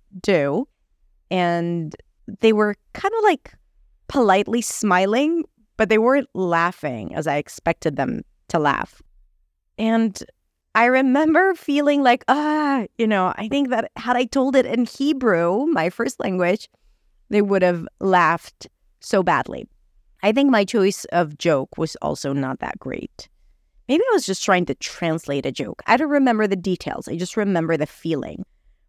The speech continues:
which is what we end up remembering in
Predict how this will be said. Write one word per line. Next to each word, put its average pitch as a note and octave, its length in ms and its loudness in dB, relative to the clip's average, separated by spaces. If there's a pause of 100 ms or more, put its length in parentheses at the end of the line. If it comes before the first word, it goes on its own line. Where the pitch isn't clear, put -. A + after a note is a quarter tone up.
which G#3 140 -2
is F#3+ 100 0
what F#3 160 4
we F3 220 2
end E3 240 -2
up D3 100 0 (380)
remembering E3+ 920 0 (380)
in D#3+ 220 0